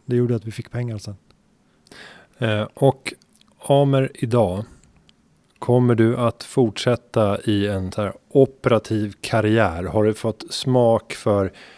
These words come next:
Speaker 2: tjänstemannens sötma
Speaker 1: <laughs>
Speaker 2: med bra lön,
Speaker 1: Ja, ja,
Speaker 2: tjänstebil,
Speaker 1: det är ju bekvämt. <laughs>
Speaker 2: pension, arbetsplats att gå till, kontor som städas av
Speaker 1: Ja,
Speaker 2: andra?
Speaker 1: ja. <laughs>
Speaker 2: Eller kommer det någon gång i framtiden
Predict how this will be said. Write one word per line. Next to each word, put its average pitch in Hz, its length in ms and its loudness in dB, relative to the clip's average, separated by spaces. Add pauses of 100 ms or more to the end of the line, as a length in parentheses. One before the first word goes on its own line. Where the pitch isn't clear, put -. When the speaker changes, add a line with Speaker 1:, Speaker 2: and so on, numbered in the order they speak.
Speaker 2:
tjänstemannens 110 1300 -2 (160)
sötma 123 760 4 (200)
Speaker 1:
<laughs> - 200 -20
Speaker 2:
med 104 580 -2
bra 123 380 8
lön, 117 600 4
Speaker 1:
Ja, 131 300 4
ja, - 0 -
Speaker 2:
tjänstebil, 131 400 8
Speaker 1:
det 165 80 12
är - 20 12
ju 175 100 12
bekvämt. 131 840 10
<laughs> - 20 -10
Speaker 2:
pension, 123 680 8 (480)
arbetsplats 120 840 2
att 123 80 2
gå 113 320 4
till, 110 340 0
kontor 113 540 0
som 120 160 -4
städas 110 540 2
av 110 80 2
Speaker 1:
Ja, 113 160 6
Speaker 2:
andra? 110 480 6
Speaker 1:
ja. 143 280 6 (460)
<laughs> - 0 -
Speaker 2:
Eller 117 300 2
kommer 120 360 4
det 113 60 4
någon 107 140 2
gång 104 120 2
i 95 60 -2
framtiden 98 640 -2